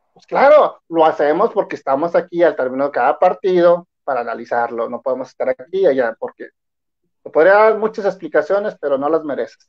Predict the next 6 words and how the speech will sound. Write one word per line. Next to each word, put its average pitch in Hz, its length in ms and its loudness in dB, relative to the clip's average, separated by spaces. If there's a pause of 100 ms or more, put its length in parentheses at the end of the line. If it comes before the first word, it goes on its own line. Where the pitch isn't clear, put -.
(100)
honestamente. - 580 -12 (320)
<laughs> 180 360 0 (2250)
Nos 170 160 2
falta 214 240 6
un 254 60 6
matón. 240 640 6